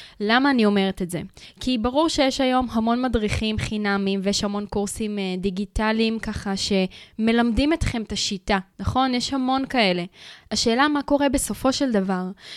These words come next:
והאם אתם באמת הצלחתם כמו שהוא הצליח, והאם באמת לקחתם את הקורס הדיגיטלי ממישהו שכבר עשה את זה, שזה גם משהו שנורא חשוב לעשות.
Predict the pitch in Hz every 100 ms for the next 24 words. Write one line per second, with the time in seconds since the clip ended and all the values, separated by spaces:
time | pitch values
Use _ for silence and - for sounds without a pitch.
0 | - 220 277 330 311 262 196 190 185 202
1 | 294 330 - 302 294 - 277 262 262 -
2 | 262 247 262 - - 269 277 - - -
3 | - - 208 254 294 247 226 240 294 -
4 | 214 - 269 302 240 208 262 269 294 220
5 | 185 - 262 294 277 - - - 226 226
6 | 247 302 339 - 233 214 202 202 - 294
7 | 339 202 185 185 - - 214 202 214 277
8 | 349 311 240 233 214 208 208 208 - 208
9 | 190 190 - 185